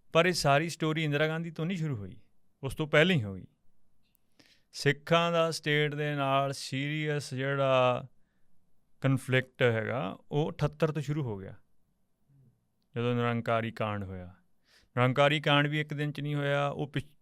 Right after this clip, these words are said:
ਉਹ ਸਾਲ ਭਰ ਤੋਂ ਬਿਲਡ ਅੱਪ ਹੋ ਰਿਹਾ ਸੀਗਾ।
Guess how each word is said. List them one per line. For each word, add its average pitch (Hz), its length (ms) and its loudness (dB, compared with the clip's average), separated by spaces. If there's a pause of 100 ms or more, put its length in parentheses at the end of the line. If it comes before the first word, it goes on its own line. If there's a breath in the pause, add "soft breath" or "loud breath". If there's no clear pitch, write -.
ਉਹ 147 240 4
ਸਾਲ 127 320 2
ਭਰ 131 220 2
ਤੋਂ 139 140 0
ਬਿਲਡ 123 320 4
ਅੱਪ 117 160 -2
ਹੋ 107 160 -4
ਰਿਹਾ 92 200 -10
ਸੀਗਾ। 95 280 -16